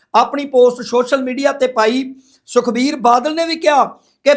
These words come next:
ਭਗਵੰਤ ਮਾਨ ਸਰਕਾਰ ਦੀ ਇਹ ਵੱਡੀ ਨਾਕਾਮੀ ਹੈ ਕਿ ਹਰਿਆਣੇ ਦੀ ਪੁਲਿਸ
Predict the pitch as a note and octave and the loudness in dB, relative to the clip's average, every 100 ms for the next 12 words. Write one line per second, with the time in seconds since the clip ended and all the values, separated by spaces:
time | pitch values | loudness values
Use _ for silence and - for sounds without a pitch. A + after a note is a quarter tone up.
0 | C#4+ C4 C4 - - C4 C#4 - A3+ A3+ | 0 -2 -2 -2 -4 -4 -4 -4 -4 2
1 | A#3 C4 B3+ C#4 C4+ G3+ G#3+ C4 C#4 B3 | 4 4 2 2 2 2 -2 -2 -4 -4
2 | A#3 A3 A#3+ C#4+ B3 B3+ - _ _ _ | -2 -2 -2 0 2 0 -2 _ _ _
3 | C#4+ C#4 A#3+ A#3+ G#3 F#3+ C4 D#4+ E4+ C#4+ | 2 4 4 4 2 0 -2 -4 -2 -4
4 | C4+ | -4